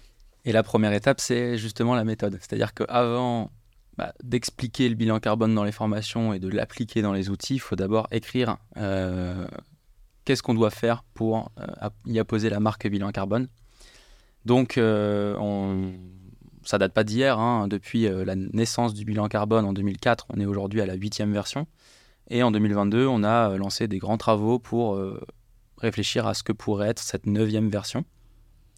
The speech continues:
Euh, un peu de la même manière, euh,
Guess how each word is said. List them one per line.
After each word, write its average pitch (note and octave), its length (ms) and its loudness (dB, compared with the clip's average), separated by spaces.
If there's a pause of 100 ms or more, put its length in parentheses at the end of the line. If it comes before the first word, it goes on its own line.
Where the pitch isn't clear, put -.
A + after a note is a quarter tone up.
(200)
Euh, G2+ 380 2 (760)
un - 60 -12
peu B2 140 2
de A#2+ 60 4
la A2+ 60 8
même G#2+ 140 6
manière, A2 420 4
euh, F#2 400 0